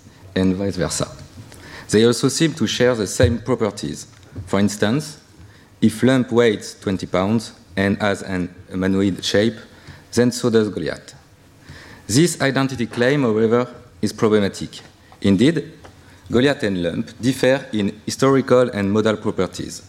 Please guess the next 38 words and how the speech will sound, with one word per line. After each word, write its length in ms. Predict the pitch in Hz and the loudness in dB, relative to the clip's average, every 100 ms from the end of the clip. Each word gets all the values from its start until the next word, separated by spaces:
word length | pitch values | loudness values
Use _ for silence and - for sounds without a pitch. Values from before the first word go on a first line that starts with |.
| - - - - - - - | -20 -20 -20 -20 -20 -6 2
Lump 320 | 110 147 160 | 4 4 2
may 180 | 110 110 | 0 2
have 200 | 104 95 | 0 0
existed 600 | 87 95 117 - 131 - 104 - | -2 -4 -4 -2 -2 -2 -8 -4
at 140 | 101 | -4
a 60 | - | -4
time 320 | - 113 113 | -2 0 2
where 120 | 101 | 0
Goliath 380 | 87 95 101 90 | 0 0 0 0
did 140 | 90 | -2
not. 380 | 85 82 107 - - - | -2 -2 -4 -8 -16 -6
In 100 | 104 | 0
addition, 540 | 98 101 120 - 131 107 | 0 2 -2 2 2 4
lump 400 | 101 113 - - | 2 0 -4 -4
would 180 | 101 | -4
survive 480 | 95 117 95 95 110 | 0 0 2 2 0
being 220 | 92 90 | -2 -2
squashed 540 | 90 - 101 92 - - - - - - | -4 -2 0 0 -4 -14 -20 -20 -20 -2
into 300 | 107 90 - | 0 2 0
a 40 | |
flat 320 | 95 - 117 82 | 0 0 -2 -2
disk, 340 | 82 - - _ _ - - - - - | -10 -12 -16 _ _ -20 -20 -20 -20 -10
whereas 300 | - 110 135 | 0 2 0
Goliath 440 | 123 123 113 120 - | 0 2 2 0 -4
will 100 | 101 | -6
not. 340 | 80 65 - - _ _ - - - | -6 -8 -14 -20 _ _ -20 -20 -16
This 240 | - 127 127 | 0 2 4
difference 680 | 156 175 117 98 131 - | 2 2 0 2 -2 -4
of 200 | 98 - | -8 -4
properties 640 | 110 98 92 - 85 117 - | -2 0 -2 -2 -4 -4 -8
by 400 | - 87 92 87 | -8 -2 0 0
Leibniz 420 | 87 87 85 - | 0 -2 -4 -8
law 180 | 92 104 - - - - - - - | -6 -6 -8 -20 -20 -20 -20 -10 0
implies 540 | 147 147 117 131 127 | 2 4 2 2 0
that 180 | 104 - | -2 0
lump 240 | 123 151 | 0 2
and 140 | 131 110 | 0 2
Goliath 440 | 110 92 101 - | 2 2 0 -2